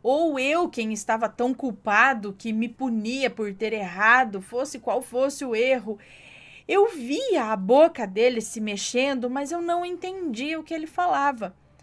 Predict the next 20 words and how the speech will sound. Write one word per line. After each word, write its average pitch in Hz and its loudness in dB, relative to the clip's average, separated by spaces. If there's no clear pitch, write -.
Achei 403 0
que 539 -12
fosse 359 -4
pelo 285 -2
forte 262 2
sotaque 233 0
dele, 208 0
até 311 -2
que 330 -8
ele 330 -2
acenou 311 -2
me 285 -8
chamando. 269 -4
Ele 220 -4
acenou 226 -4
me 226 -4
chamando 208 -6
e 392 -2
eu 392 4
saí 403 -2